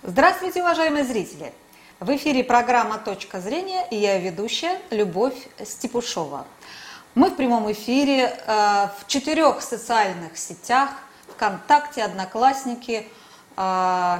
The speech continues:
Facebook и YouTube. И, э, пожалуйста, просим вас задавать свои вопросы, активно участвовать, э, в обсуждении.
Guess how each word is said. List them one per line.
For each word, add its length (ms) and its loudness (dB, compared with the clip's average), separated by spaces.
Facebook 540 -2
и 80 -4
YouTube. 520 -4
И, 500 4
э, 220 2
пожалуйста, 540 4
просим 260 -2
вас 160 4
задавать 340 0
свои 360 -2
вопросы, 480 0
активно 340 0
участвовать, 680 -2
э, 420 0
в 60 0
обсуждении. 840 -2